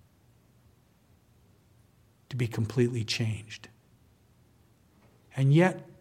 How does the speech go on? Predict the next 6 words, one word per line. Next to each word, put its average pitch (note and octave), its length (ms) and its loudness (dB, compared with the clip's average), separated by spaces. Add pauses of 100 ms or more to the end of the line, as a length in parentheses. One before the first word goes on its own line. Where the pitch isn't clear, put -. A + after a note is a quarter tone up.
(160)
we E3 220 6
know, E3 220 6
Lord, F3+ 400 2
that C#3+ 180 2
your E3 260 4
work C#3+ 840 0